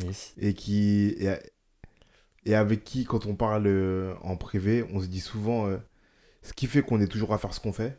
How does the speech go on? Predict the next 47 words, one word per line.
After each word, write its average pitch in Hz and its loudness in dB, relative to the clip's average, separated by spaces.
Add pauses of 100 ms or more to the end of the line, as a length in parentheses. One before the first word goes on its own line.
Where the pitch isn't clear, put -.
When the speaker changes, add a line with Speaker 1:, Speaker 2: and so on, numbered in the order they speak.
Speaker 2:
lui, 113 0
il 107 2
est 104 2
entrepreneur. 95 -4 (280)
Speaker 1:
Ouais. 95 0 (500)
Speaker 2:
Ce - -16
qui 120 -8
fait 131 2
qu'on 113 0
est 104 4
toujours 110 0
à 104 2
faire 98 -4
ce - -14
qu'on 104 -4
fait, 113 -2
c'est 101 -4
qu'on 92 -2
aime 104 2
le 90 0
processus. 87 -8 (100)
Speaker 1:
Bah 87 -4
Speaker 2:
On 101 0
Speaker 1:
ouais. 95 2
Speaker 2:
est 92 -2
dingue 104 -2
du 95 -4
processus. 90 -8
Et 92 -6
Speaker 1:
Carrément. 90 -2
Speaker 2:
c'est 104 -2
ça 113 -4
que 98 -6
j'entends 92 -6
dans 90 -4
ce - -14
que 95 -10
tu 78 -12
Speaker 1:
C'est 92 -4
Speaker 2:
me 90 -2
dis. 87 -8
Speaker 1:
carrément 92 -2
ça. 98 -8 (100)
C'est, 82 -10 (400)
moi, 95 -2
je - -4
suis - -12